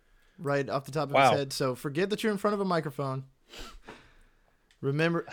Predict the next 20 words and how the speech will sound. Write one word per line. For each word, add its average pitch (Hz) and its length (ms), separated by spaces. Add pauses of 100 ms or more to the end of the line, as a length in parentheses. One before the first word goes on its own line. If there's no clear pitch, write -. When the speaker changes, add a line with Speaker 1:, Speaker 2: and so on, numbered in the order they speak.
Speaker 1:
and 160 100
it 156 240
really 202 300
helps 196 280
to 160 120
say, 151 420
"Name, 170 480
son 160 380
of," 135 440
and 135 160
then 139 120
the 143 100
Speaker 2:
Yes, 139 160
Speaker 1:
name 143 100
will 139 120
Speaker 2:
yeah. 151 100
Speaker 1:
pop 139 120
into 127 120
your 117 80
head. 113 260